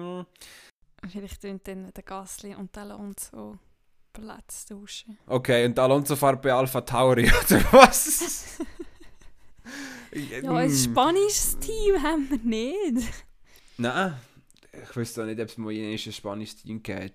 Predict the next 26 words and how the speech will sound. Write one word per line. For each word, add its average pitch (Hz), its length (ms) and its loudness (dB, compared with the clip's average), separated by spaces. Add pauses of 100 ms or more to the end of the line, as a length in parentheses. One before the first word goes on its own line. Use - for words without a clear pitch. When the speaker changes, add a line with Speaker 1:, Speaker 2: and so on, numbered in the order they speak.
(160)
Speaker 1:
Tendenziell 135 720 0
hat 113 120 -2
es - 60 -12
sicher 123 240 -8
irgendwo 117 440 -4
in 113 40 -6
den 107 140 -4
siebziger, - 760 -6
achtziger - 340 -6
Jahren 107 220 0
mal 107 100 -6
ein 104 60 -6
spanisches 104 440 -6
Team 101 260 -10
gegeben, 92 260 -8
das 82 80 -6
irgendwo 98 440 -4
sich - 180 -12
probiert 104 260 -12
jetzt 101 140 -6
zu - 80 -14
qualifizieren 92 760 -8
oder 87 140 -14
so. 92 280 -12 (960)
Aber, 87 280 -12
ähm, 90 480 -10